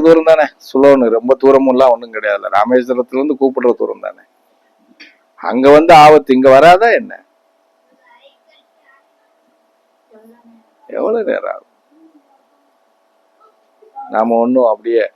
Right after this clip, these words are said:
அவர் சொன்ன மாதிரி கடல் வர இல்ல அப்படின்லாம் நினைச்சுக்கிற கூடாது. கடல் ஒரு பக்கம் வந்தா, கடலுக்குள்ள அடியில இருந்து ஒரு நாடகம் ஆட்டத்தை கொடுத்தா இங்க எல்லாம் ஆட போகுது. சடசடன்னு ஒரு, ஒரு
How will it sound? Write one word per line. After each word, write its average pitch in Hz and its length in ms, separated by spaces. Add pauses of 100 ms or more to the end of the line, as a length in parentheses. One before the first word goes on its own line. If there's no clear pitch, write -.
(460)
அவர் 123 240
சொன்ன 120 240
மாதிரி 113 240 (400)
கடல் 131 300
வர 135 100 (160)
இல்ல 127 240
அப்படின்லாம் 107 420
நினைச்சுக்கிற 98 460
கூடாது. 92 280 (1300)
கடல் 131 260 (100)
ஒரு 147 140
பக்கம் 139 280
வந்தா, 147 260 (760)
கடலுக்குள்ள 151 500
அடியில 165 420
இருந்து 156 220 (140)
ஒரு 139 180
நாடகம் 139 300
ஆட்டத்தை 147 300
கொடுத்தா 131 360
இங்க 147 200
எல்லாம் 139 200
ஆட 120 120 (100)
போகுது. 98 260 (3500)
சடசடன்னு 175 640
ஒரு, 180 120 (160)
ஒரு 170 120